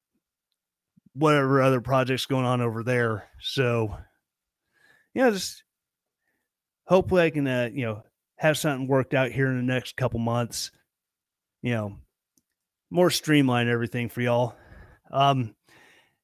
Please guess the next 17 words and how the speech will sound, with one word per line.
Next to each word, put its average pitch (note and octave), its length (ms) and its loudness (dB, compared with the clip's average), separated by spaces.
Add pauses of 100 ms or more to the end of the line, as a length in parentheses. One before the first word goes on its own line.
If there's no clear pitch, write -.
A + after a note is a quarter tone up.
(120)
as F#3+ 300 4
usual, F3+ 460 2 (800)
if D#3+ 180 -6
you're, E3+ 200 0
uh, C3 260 0 (640)
if D#3 140 -6
you're F#3+ 100 0
listening A3+ 340 2
to E3 160 -6
the C#3 220 0
podcast A#2+ 720 -4
on G#2 80 -8
Apple, A2+ 500 -6 (1040)
uh, C#3 300 -2 (260)
please, F3+ 460 -2 (100)
please, D#3+ 260 0
please, C#3+ 480 -2